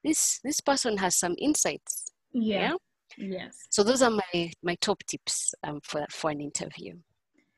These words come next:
Speaker 2: Thank you. Thank you very much, Brenda. That has been fantastic. I have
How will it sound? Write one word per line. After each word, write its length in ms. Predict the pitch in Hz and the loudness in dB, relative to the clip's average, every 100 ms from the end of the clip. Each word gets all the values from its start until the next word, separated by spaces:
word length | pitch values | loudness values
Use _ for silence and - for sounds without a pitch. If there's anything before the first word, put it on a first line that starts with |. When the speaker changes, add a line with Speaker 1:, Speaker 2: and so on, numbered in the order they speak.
| _ _ _ - - | _ _ _ -8 2
Speaker 2:
Thank 360 | 339 349 339 | 2 2 6
you. 180 | 330 311 | 8 8
Thank 220 | 302 294 | 6 4
you 80 | 269 | 4
very 260 | 262 269 247 | 4 6 6
much, 400 | 220 214 220 214 | 4 2 -2 -2
Brenda. 400 | 196 208 208 202 | 0 2 2 0
That 120 | 220 | 0
has 140 | 233 | 0
been 140 | 214 208 | 0 -2
fantastic. 680 | - 190 202 226 - 277 254 | -2 -6 -6 -8 -6 -8 -6
I 80 | 196 | -6
have 340 | 190 190 196 | -4 -6 -8